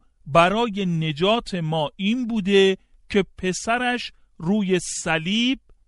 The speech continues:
برای ما بمیرد و ما بایستی به او اعتماد کنیم.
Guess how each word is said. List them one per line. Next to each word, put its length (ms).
برای 500
ما 240
بمیرد 840
و 120
ما 160
بایستی 800
به 300
او 360
اعتماد 640
کنیم. 380